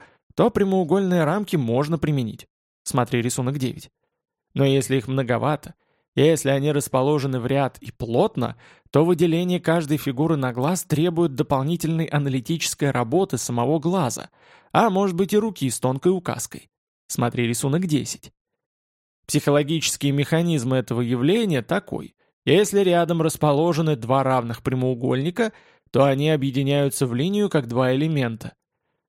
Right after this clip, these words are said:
Но объединяются еще и две верхние линии контуров и две нижние линии контуров. То есть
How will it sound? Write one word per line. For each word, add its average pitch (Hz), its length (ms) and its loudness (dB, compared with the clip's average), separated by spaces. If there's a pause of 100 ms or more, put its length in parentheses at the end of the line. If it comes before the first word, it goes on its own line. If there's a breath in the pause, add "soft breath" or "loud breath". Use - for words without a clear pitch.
(120)
Но 196 300 4
объединяются 196 720 0
еще 180 260 0
и 196 60 2
две 180 240 2
верхние 170 460 0
линии 156 280 0
контуров 208 540 -2
и 147 60 2
две 135 260 0
нижние 175 500 0
линии 123 300 -4
контуров. - 560 -10 (440 soft breath)
То 131 200 4
есть 185 360 -4